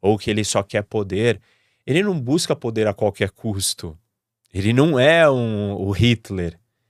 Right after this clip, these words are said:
Ele não quer assassinar a sua própria população.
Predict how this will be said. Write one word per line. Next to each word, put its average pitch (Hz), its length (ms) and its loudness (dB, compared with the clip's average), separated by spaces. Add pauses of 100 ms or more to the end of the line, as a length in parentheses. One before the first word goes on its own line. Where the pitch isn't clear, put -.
(140)
Ele 98 180 0
não 139 180 0
quer 143 200 0
assassinar 117 840 -2
a 92 40 0
sua 104 320 -4
própria 101 440 -4
população. 92 800 -6